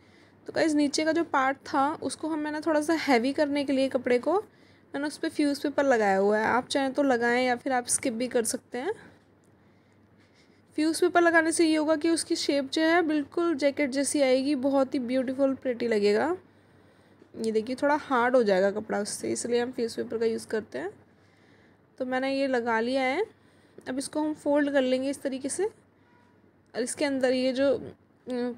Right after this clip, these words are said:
कर लेंगे, ताकि ये जो हमारी सिलाई है, वो तुरपाई का झंझट ना रहे वहाँ पे, ना ही हमारा कोई टाँका दिखे, एकदम फिनिशिंग में शेप आएगी। ये देखिए गाइस, मैंने कपड़ा जो है एक्स्ट्रा कट किया हुआ था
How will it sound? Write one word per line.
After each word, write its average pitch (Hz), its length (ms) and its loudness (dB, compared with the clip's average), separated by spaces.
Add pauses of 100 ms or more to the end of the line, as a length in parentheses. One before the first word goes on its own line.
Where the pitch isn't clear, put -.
कर 247 160 -2
लेंगे, 254 340 -2
ताकि 294 340 0
ये 302 160 -2
जो 311 160 -2
हमारी 294 260 -2
सिलाई 254 420 2
है, 285 220 4 (220)
वो 285 120 -4
तुरपाई 285 400 -4
का 294 100 -2
झंझट 277 320 0
ना 247 180 0
रहे 247 220 2
वहाँ 233 140 0
पे, 285 120 -2
ना 285 140 0
ही 285 140 0
हमारा 285 260 -2
कोई 294 140 -2 (560)
टाँका 254 300 -2
दिखे, 226 360 -4
एकदम - 920 -6
फिनिशिंग 311 600 2
में 311 420 -4
शेप 262 420 0
आएगी। 220 400 2 (2000)
ये 220 220 -4
देखिए 220 460 -6 (1400)
गाइस, 277 220 -2
मैंने 294 180 -4
कपड़ा 262 360 4
जो 262 120 4
है 269 220 6
एक्स्ट्रा - 300 0
कट 269 200 0
किया 247 240 0
हुआ 247 280 4
था 320 220 0